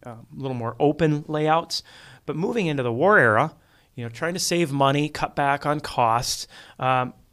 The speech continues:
almost all story and a half. Uh, a big complaint that I hear a lot, there's no dining, formal dining rooms in a lot of them,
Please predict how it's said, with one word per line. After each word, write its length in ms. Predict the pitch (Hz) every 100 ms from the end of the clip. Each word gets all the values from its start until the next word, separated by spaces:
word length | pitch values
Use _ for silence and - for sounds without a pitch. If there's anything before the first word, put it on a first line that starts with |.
| -
almost 380 | 151 180 175 180
all 180 | 135 104
story 320 | - 127 123
and 60 | 120
a 40 |
half. 420 | 120 107 92 -
Uh, 180 | - 127
a 80 | 127
big 340 | 131 - 175 -
complaint 460 | 156 - 156 160
that 100 | 156
I 60 | 156
hear 180 | 147 151
a 60 |
lot, 260 | 151 175 -
there's 180 | 165 185
no 140 | 180
dining, 480 | 131 113 131 113 - -
formal 300 | 151 131 120
dining 300 | 113 113 110
rooms 220 | 101 -
in 120 | 143
a 60 | 120
lot 360 | 110 107 110
of 120 | 117 117
them, 260 | 135 139